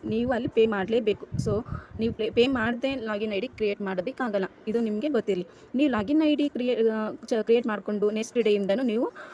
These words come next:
ಇದರಲ್ಲಿ ಅರ್ನಿಂಗ್ಸ್‌ನ ಮಾಡ್ಕೊಂಡು ಹೋಗ್ಬೋದು, ಸ್ಟಾರ್ಟ್ ಮಾಡ್ಬೋದು. ಯಾಕೆ ನೀವು ಪೇ ಮಾಡಬೇಕು, ಜಾಯಿನ್ ಆಗಬೇಕು ಅಂದ್ರೆ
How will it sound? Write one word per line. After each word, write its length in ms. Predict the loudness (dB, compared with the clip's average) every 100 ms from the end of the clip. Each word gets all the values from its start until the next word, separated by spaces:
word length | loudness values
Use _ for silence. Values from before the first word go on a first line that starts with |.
| -12 -2
ಇದರಲ್ಲಿ 300 | 0 2 0
ಅರ್ನಿಂಗ್ಸ್‌ನ 400 | -2 -4 -6 -4
ಮಾಡ್ಕೊಂಡು 420 | -4 -4 -2 -2
ಹೋಗ್ಬೋದು, 320 | 0 -2 -2
ಸ್ಟಾರ್ಟ್ 260 | -2 -4 -2
ಮಾಡ್ಬೋದು. 360 | -2 -2 -2 -4 -8 -16 -6
ಯಾಕೆ 300 | -4 0 2
ನೀವು 140 | 2
ಪೇ 120 | 4 2
ಮಾಡಬೇಕು, 580 | 2 0 0 0 -2 -2 -2
ಜಾಯಿನ್ 200 | -2 0
ಆಗಬೇಕು 340 | -4 -6 -2
ಅಂದ್ರೆ 260 | 0 0